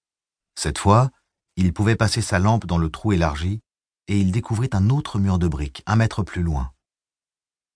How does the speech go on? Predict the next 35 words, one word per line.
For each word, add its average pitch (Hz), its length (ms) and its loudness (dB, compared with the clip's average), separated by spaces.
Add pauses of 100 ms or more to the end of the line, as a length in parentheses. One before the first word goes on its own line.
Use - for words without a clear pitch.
(160)
Balayant 92 440 2
le 98 100 4
bas 87 180 4
de 101 80 2
la 92 120 2
cavité 90 360 -2
avec 78 200 -4
sa 71 100 -8
torche, 104 400 -6 (520)
il 101 180 0
entrevit 120 400 0
ce - 160 -6
qui 87 160 -6
ressemblait 92 580 -2
à 87 40 2
une 85 160 4
assiette - 500 -4
de 76 80 -2
porcelaine. 65 760 -6 (1160)
Il 95 160 0
se - 100 0
recula 95 420 4
un 87 100 4
instant, 95 500 -2 (560)
les 92 260 0
yeux 101 80 2
rougis 92 460 -2
par 78 160 -2
l'air 85 180 2
nauséabond. 76 640 0 (2000)
Une 92 180 4
sensation 110 540 0
de 85 120 2
peur 87 340 0
diffuse 110 640 -8